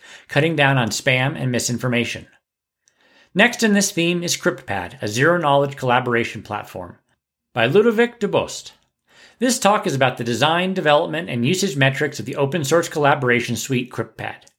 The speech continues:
CryptPad is a suite of web-based tools that allow for collaborative editing and creation of documents, spreadsheets, code snippets, et cetera, all the while being end-to-end encrypted. Using client-side cryptography in the browser,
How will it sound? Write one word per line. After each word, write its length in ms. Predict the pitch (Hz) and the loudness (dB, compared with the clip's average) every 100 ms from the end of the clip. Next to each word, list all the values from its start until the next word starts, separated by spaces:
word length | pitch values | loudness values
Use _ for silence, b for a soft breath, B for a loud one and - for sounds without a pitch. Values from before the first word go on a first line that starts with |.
| _ - | _ -2
CryptPad 540 | 277 277 - 233 214 | -2 0 2 2 2
is 120 | 190 | -2
a 80 | 180 | -4
suite 320 | - 185 202 | -2 -2 -2
of 140 | 147 110 | -4 2
web-based 500 | 147 165 185 196 - | 2 4 0 0 0
tools 260 | 127 123 | 0 0
that 80 | 127 | 0
allow 240 | 120 120 | 2 2
for 140 | 127 135 | 2 -2
collaborative 460 | 135 139 170 180 | 2 2 2 -2
editing 400 | 175 147 151 160 | -2 -2 -2 -4
and 120 | 143 - | -4 -2
creation 340 | 127 120 113 | -2 -2 -4
of 100 | 98 | 0
documents, 600 | 117 131 156 147 147 - | 2 2 -2 -6 -6 -8
spreadsheets, 600 | - 135 135 143 139 135 | 0 0 0 -2 -4 -4
code 260 | - 135 135 | -2 0 -2
snippets, 360 | 147 135 - | -4 -6 -8
et 80 | 147 | -2
cetera, 460 | 180 170 - 101 - b b b | -2 -2 -4 -8 -10 b b b
all 200 | 156 175 | 4 4
the 60 | 196 | 6
while 320 | 175 160 160 | 4 6 4
being 280 | 139 139 135 | 2 -2 0
end-to-end 440 | 127 139 151 131 | 0 0 -2 -4
encrypted. 480 | 123 123 120 - - _ _ _ _ _ - | -4 -6 -10 -12 -18 _ _ _ _ _ -4
Using 340 | 156 180 196 | -2 0 -2
client-side 720 | 190 220 254 269 240 233 233 | 0 0 0 0 0 0 0
cryptography 560 | 233 202 202 202 202 214 | -2 2 2 2 -2 -2
in 80 | 208 | -2
the 60 | |
browser, 560 | 170 143 117 107 110 | 0 2 2 -2 -8